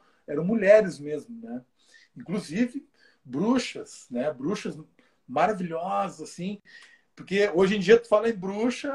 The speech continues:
acha que é coisa do demônio, né? Coisa do mal, mas não, né? Quem demonizou foi os demônios da Igreja Católica, né? <laughs> Que pra mim,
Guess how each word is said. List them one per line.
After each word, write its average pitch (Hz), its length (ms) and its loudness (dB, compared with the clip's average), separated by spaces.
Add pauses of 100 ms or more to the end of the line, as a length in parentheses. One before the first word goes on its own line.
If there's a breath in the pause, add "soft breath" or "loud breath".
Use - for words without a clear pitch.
(120)
acha 208 260 -6
que 240 560 -6
é 214 80 0
coisa 220 380 0
do 214 140 -14
demônio, 180 760 2
né? 170 100 -6
Coisa 175 260 -12
do 165 160 -20
mal, 160 320 -6
mas 160 180 -10
não, 220 320 0
né? 156 220 -6 (380)
Quem 160 220 -8
demonizou 202 680 2
foi 220 140 -2
os 190 120 -8
demônios 226 440 2
da 226 60 -2
Igreja 226 240 -2
Católica, 220 640 -4
né? 156 120 -12
<laughs> 160 60 -20
Que - 160 -20
pra - 180 -16
mim, 226 260 -14